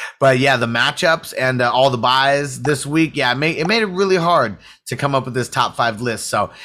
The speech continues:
yeah, this is really all about the opponent. The Patriots, they've given up three top six performances to the defense and special teams.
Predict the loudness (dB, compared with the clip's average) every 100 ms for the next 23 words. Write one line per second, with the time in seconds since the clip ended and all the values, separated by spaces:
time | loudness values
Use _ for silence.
0 | -4 0 0 0 0 0 0 0 2 2
1 | -2 -10 _ -2 2 4 2 0 -2 -4
2 | -2 -2 -2 -4 -4 -2 -2 0 0 0
3 | 0 0 0 -2 -2 -6 -4 -2 -2 -2
4 | -2 -2 -4 -6 -4 -4 -2 -2 -4 -6
5 | -6 -4 -6 -4 -4 -2 -4 -6 -2 -2
6 | -2 -6 -6 -6